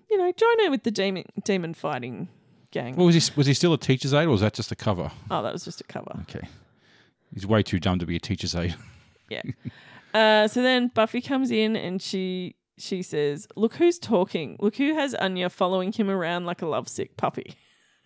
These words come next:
Speaker 2: Ooh.
Speaker 1: <laughs> And then Xander's like, "Oh boy, this is not about me." And Buffy's like, "Is she more than a convenience? 'Cause that would kind of be a surprise."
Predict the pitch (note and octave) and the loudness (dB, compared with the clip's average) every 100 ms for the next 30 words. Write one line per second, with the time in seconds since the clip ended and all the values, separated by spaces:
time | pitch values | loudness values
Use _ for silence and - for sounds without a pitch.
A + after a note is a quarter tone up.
0 | - G3+ G#3+ E3+ D4 - - - D4+ - | -10 -6 -4 -2 -4 -4 -6 -4 -4 -2
1 | - _ - - - F4+ C#4 - G3+ G#3 | -6 _ -20 -16 -14 -12 -12 -8 -4 -2
2 | G#3 F#3+ F3+ F3 F3 - A#3 A3 G3+ F#3+ | 0 0 0 -2 -4 4 6 6 2 2
3 | F3+ G3 G3 - - - - _ _ _ | 4 4 2 -2 -20 -20 -20 _ _ _
4 | _ _ - G3+ - - - G#3 C4 C4 | _ _ -6 -4 -4 -12 -4 2 4 6
5 | B3+ B3 F#3 F#3+ G3 F#3+ G3+ - _ _ | 4 2 -2 -6 -4 -4 -6 -10 _ _
6 | _ _ _ - F#3+ F#3+ - F#3 F#3 F3+ | _ _ _ -8 -2 -2 -2 -4 -2 -2
7 | - A#3 G#3 - A#3+ A#3 A3 G#3 G3 F#3 | -4 -4 -4 -4 -2 2 2 2 0 -2
8 | G3+ F#3 F#3 G3+ A#3+ A3+ - - F#3 E3 | -6 -4 -2 -2 -2 -4 -10 -6 -6 -6
9 | G3 - _ _ _ - - A#4+ F#4 - | -10 -20 _ _ _ -6 -4 -2 -4 -4
10 | D4+ E4+ E4 D4+ C#4 - G3 B3+ D4+ A3 | -4 -4 -2 0 0 -2 -8 -6 -2 -2
11 | - - - | -2 -8 -12